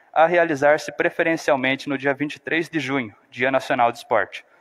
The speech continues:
As despesas decorrentes do presente decreto legislativo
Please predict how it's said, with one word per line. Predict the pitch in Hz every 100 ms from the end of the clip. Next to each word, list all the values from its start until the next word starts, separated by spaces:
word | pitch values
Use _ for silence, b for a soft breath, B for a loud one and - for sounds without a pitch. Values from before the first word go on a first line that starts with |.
| b b b
As | 123 123
despesas | 139 - 156 170 170 156
decorrentes | 151 - 135 143 143 -
do | 139
presente | - 139 135 156 135
decreto | 139 - 135 135
legislativo | 127 120 127 151 - 160 151